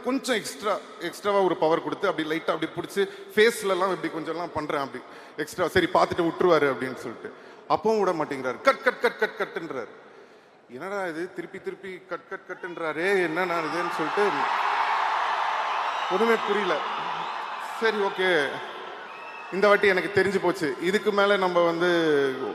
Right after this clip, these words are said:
கழுத்தை ஒழுங்கா பிடிக்கலன்னா இவர் நம்ம கழுத்தை பிடிச்சிருவாரு. So அதனால இந்த டேக்கை பிடிச்சிருவோன்னு சொல்லிட்டு கமல் சார் கிட்ட கூட, "சார், கொஞ்சம் அப்படி ஃபாஸ்டா பிடிப்பேன் சார்,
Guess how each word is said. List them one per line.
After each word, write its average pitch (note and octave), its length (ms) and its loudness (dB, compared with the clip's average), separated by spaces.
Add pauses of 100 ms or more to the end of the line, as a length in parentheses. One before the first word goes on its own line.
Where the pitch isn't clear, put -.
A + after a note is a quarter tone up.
(120)
கழுத்தை E3 360 4
ஒழுங்கா E3 220 6 (140)
பிடிக்கலன்னா D#3+ 540 4
இவர் D#3 280 4
நம்ம E3+ 260 4
கழுத்தை F#3+ 260 6
பிடிச்சிருவாரு. D#3+ 540 2 (500)
So E3 220 6
அதனால G3+ 540 4 (560)
இந்த F3+ 240 0
டேக்கை G3 280 4
பிடிச்சிருவோன்னு F#3 400 0
சொல்லிட்டு F3 380 -2
கமல் F3+ 120 2
சார் F3 180 0
கிட்ட D3+ 160 -4
கூட, D3+ 160 -2
"சார், D3 280 0
கொஞ்சம் B2 540 -4 (120)
அப்படி A#2 200 -6 (460)
ஃபாஸ்டா C3 380 0
பிடிப்பேன் C#3 340 -4
சார், C3 200 -4